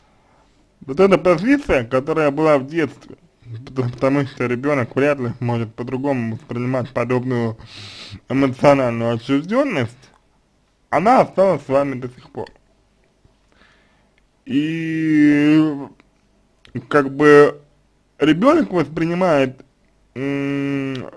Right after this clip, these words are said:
холодность как отвержение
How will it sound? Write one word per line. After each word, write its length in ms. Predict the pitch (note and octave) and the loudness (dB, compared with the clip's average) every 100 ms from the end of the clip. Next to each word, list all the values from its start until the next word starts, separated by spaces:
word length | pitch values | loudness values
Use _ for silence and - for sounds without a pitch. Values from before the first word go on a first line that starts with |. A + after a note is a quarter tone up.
| C3 B2+ | -6 -4
холодность 840 | - F3 D#3 B2+ A#2+ A2+ _ - - _ _ _ _ _ _ - | 0 2 2 -2 -4 -6 _ -20 -20 _ _ _ _ _ _ 0
как 320 | C3+ A#2+ - - _ _ _ _ _ _ _ _ _ _ _ - - - - - _ _ | 2 2 -6 -20 _ _ _ _ _ _ _ _ _ _ _ -20 -20 -20 -20 -20 _ _
отвержение 840 | - C3+ D#3+ D#3 D#3+ D#3 C3+ F#2+ | -4 0 2 2 4 4 4 -2